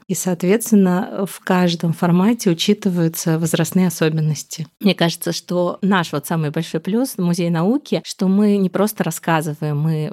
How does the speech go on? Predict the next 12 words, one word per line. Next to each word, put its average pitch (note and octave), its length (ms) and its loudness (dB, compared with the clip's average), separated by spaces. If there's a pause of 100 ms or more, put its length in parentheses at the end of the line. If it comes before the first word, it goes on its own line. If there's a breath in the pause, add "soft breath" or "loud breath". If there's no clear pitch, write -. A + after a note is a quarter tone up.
это D#3+ 340 -6
показываем, E3 960 -2
у - 60 -4
нас D#3 240 -2
много E3+ 240 0
экспериментов, E3 1040 -2
у E3 100 -2
нас F3+ 300 -2
интересные D#3+ 1160 -2
какие-то D#3+ 460 -4
предметы E3 800 0
научные, D#3 840 -2